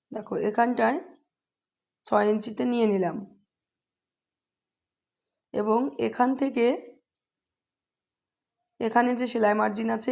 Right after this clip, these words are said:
এখান থেকে বন্ধুরা দুই নম্বর কাটুরির জন্য নিচের মাপটা নিয়ে নিলাম,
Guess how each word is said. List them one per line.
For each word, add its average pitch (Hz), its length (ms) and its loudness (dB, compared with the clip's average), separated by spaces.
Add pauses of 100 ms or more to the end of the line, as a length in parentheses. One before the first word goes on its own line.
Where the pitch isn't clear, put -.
(100)
এখান 208 300 -2
থেকে 220 240 -4
বন্ধুরা 226 440 2 (460)
দুই 226 140 0
নম্বর 233 320 4
কাটুরির 220 480 0
জন্য 226 280 0 (100)
নিচের 226 400 0 (320)
মাপটা 208 340 2
নিয়ে 214 200 2
নিলাম, 214 240 0